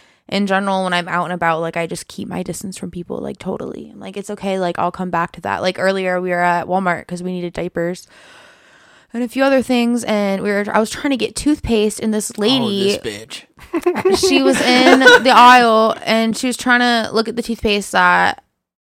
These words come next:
Speaker 1: like, she was looking at the same stuff that I wanted to get. So I was like, "You know, that's fine." Like, so I stood, like, way back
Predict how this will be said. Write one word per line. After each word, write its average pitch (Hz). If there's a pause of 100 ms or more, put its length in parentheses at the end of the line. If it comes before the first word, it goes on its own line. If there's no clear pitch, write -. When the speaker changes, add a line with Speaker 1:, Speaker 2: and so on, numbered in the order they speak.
(240)
Speaker 1:
like, 202
she -
was 226
looking 240
at -
the 208
same 208 (120)
stuff 190
that 180
I 180
wanted 202
to 180
get. -
So 202
I 180
was 190
like, 190
"You 202
know, 196
that's 208
fine." 202
Like, 175
so 190
I 180
stood, 208
like, 180
way 180
back 175